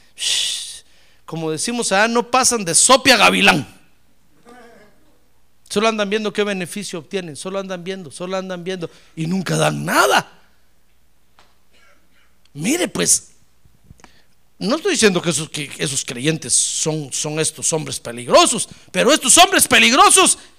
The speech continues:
tienen esta característica, que adulan a la gente para obtener beneficio. Y lamentablemente nos, nos engañan a nosotros, hermano, nos toman el pelo.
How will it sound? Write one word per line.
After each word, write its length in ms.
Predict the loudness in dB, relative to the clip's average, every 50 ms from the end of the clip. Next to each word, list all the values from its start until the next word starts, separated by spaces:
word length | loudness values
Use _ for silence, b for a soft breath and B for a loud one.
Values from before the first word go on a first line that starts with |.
| b b b b b b b b _ _ 2
tienen 360 | 4 6 6 6 6 4 4
esta 260 | 4 6 6 4 4
característica, 1160 | 6 6 6 6 4 4 4 4 6 8 8 6 6 4 2 0 0 0 -2 -4 -4 -6 -16 -8 0
que 120 | 4 6
adulan 480 | 6 8 10 10 10 10 10 8 8 8
a 80 | 8
la 140 | 8 8 8
gente 400 | 8 8 6 6 6 4 2 6
para 200 | 8 8 8 8
obtener 340 | 8 6 6 6 8 8 8 8 8 8 6
beneficio. 580 | 4 4 4 4 4 4 2 -2 -4 -6 -10 -16 -20 _ _ _ _ _ _ _ _ _ _ -20 -20 -20 -20 -20 _ _ _ _ _ _ _ _ _ _ _ _ _ _ _ _ _ _ _ _ _ _ _ _ _ _ _ _ _ _ _ _ _ _ _ _ _ _ _ _ _ _ _ _ _ _ _ _ _ _ _ _ _ _ _ _ -8
Y 100 | -4 -4
lamentablemente 1000 | -2 -2 -4 -4 -2 0 0 2 0 0 -2 -2 -4 -4 -6 -8 -14 -16 -18 -20 _ _ _ _ _ _ _ _ _ _ _ _ _ _ _ _ _ _ _ _
nos, 260 | -16 -16 -16 -16 -12 -10
nos 220 | -6 -4 -4 -4
engañan 400 | -4 -2 -2 -2 -2 -2 -4 -8
a 60 | -10 -10
nosotros, 480 | -10 -10 -10 -10 -10 -10 -10 -12 -12
hermano, 280 | -10 -10 -10 -12 -12 -10
nos 160 | -8 -8 -6
toman 260 | -4 -4 -4 -4 -6
el 120 | -8 -8 -4
pelo. 320 | 0 2 4 4 4